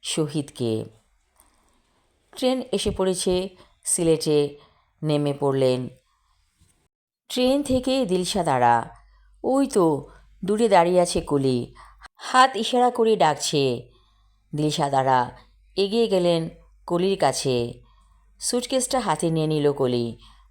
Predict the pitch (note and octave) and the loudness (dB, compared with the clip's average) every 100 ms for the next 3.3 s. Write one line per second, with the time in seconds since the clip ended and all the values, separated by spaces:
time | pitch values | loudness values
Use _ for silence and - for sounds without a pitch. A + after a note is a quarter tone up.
0 | D3 D3 C#3+ C3+ C3 - - _ _ - | -4 0 2 2 0 -6 -20 _ _ -6
1 | A#3+ - - D3 C#3 C3+ B2+ A#2 A#2 - | -4 -4 -2 0 0 0 -2 -4 -8 -18
2 | _ _ D#3+ D#3+ F#3 F3 E3+ - B2 A#2+ | _ _ -2 0 2 0 -2 -4 -2 -2
3 | A#2 A2+ | -4 -6